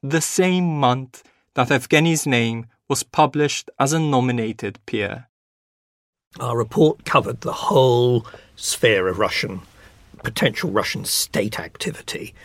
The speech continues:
Speaker 2: and that included cyber, it included possible interference in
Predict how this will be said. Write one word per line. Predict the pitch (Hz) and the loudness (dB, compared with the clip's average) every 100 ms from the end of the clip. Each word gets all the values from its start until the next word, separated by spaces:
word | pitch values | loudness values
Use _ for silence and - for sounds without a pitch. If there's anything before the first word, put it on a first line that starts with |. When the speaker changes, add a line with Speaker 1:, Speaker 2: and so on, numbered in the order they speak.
| - - - - - | -20 -18 -18 -16 -6
Speaker 2:
and | 113 | -2
that | 113 110 | 0 -2
included | 117 110 101 104 - | -6 -6 -8 -8 -6
cyber, | - - 180 127 110 131 131 131 | -2 0 2 2 6 6 6 4
it | 110 - | 2 -6
included | - 95 104 98 - | -8 -8 -8 -8 -6
possible | 107 - - | -4 -4 -6
interference | 98 - - - 110 104 101 - | -6 -8 -6 -2 0 0 -2 -4
in | 92 95 95 | -4 -8 -10